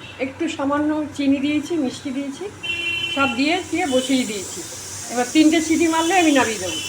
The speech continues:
দেখো বন্ধুরা, আমি সরষের তেল নিয়েছি, একটা শুকনো লঙ্কা,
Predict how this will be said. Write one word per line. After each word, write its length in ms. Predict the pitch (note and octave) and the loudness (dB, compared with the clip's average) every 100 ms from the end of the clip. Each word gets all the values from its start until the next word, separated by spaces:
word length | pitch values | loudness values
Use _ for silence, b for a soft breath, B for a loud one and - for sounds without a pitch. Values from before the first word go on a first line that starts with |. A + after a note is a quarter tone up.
| - - - | -10 -12 -14
দেখো 180 | C4 D#4 C4+ | -6 -2 0
বন্ধুরা, 340 | D4 D#4 E4+ E4 | 0 0 0 0
আমি 160 | D4 D4+ D4 C4 - - | 0 -2 -6 -10 -14 -10
সরষের 340 | C#4 C#4 C#4+ D4+ | -8 -6 -6 -4
তেল 140 | D4+ D4 | -2 2
নিয়েছি, 300 | D#4 D#4+ D#4 E4 D#4 | 2 2 0 -2 -2
একটা 160 | D4+ D4+ - | -4 -8 -6
শুকনো 320 | C#4 C4 D4+ D4 | -8 -6 -2 -2
লঙ্কা, 320 | D4+ D#4 | -2 -2